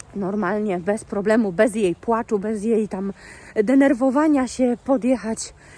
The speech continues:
windą do góry, wejść do mieszkanka i już później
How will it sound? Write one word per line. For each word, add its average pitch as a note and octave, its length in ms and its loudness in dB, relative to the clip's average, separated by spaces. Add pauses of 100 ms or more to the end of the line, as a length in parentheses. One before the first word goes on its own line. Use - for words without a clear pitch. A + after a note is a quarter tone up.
(200)
windą G3 460 0
do C#4+ 160 0
góry, B3 380 2
wejść A#3 280 -2
do G#3+ 140 0
mieszkanka G#3+ 760 -4 (580)
i C#4+ 220 2 (840)
już F3+ 160 -12
później F#3+ 640 -4